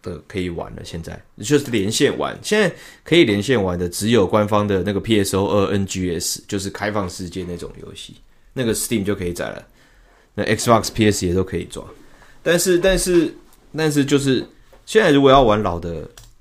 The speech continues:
P S O的话，可能一，你一个就是，哦，你真的有D C干嘛，然后就玩，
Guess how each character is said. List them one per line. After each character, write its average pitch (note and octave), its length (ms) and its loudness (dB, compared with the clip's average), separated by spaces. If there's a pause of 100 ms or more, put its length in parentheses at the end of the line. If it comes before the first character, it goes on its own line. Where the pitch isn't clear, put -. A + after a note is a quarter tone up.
(140)
P A2+ 340 0
S F2 240 -8
O F#2 280 -2
的 F2 100 -2
话， E2 420 -6 (1600)
可 G#2+ 260 2
能 A#2 380 -2
一， C3 140 -10 (720)
你 G2 340 -6
一 A#2 80 -6
个 D3+ 180 6
就 C#3 140 4
是， C3 240 -2
哦， G2 140 -2
你 F2 80 -6
真 A2+ 140 -6
的 A2 80 0
有 F2+ 120 -2
D G2 180 -6
C F#2 200 -8
干 F#2+ 120 -2
嘛， F2 100 -4
然 F#2 80 -2
后 G#2 60 0
就 G2+ 100 2
玩， F2 220 -4